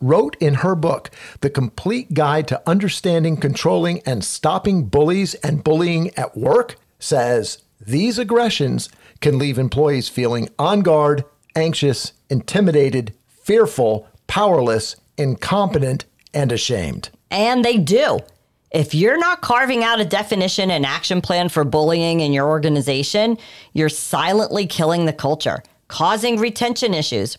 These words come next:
Speaker 2: productivity loss, maybe even cover-ups. But most of all,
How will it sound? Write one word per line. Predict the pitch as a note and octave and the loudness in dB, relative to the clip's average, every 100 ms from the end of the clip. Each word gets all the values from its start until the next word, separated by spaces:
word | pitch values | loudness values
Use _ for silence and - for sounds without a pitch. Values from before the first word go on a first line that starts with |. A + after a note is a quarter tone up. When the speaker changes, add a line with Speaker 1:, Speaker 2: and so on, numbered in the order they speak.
| _ | _
Speaker 2:
productivity | - F3+ A#3 A#3 - A#3+ A3+ E3 | -2 0 0 -2 -4 0 0 2
loss, | B2 G2 - - - - - | 2 0 -6 -16 -20 -16 -2
maybe | F#3+ A#3+ D4 | -2 0 -2
even | C#4 B3 A#3+ | -2 -2 0
cover-ups. | A3 A#3 C#4 B2 - | 0 0 0 -2 -4
But | - A3+ | -4 0
most | A3+ D#4 - | 2 0 0
of | A#3 | 0
all, | F3+ G3+ C4+ G4 | 2 4 2 0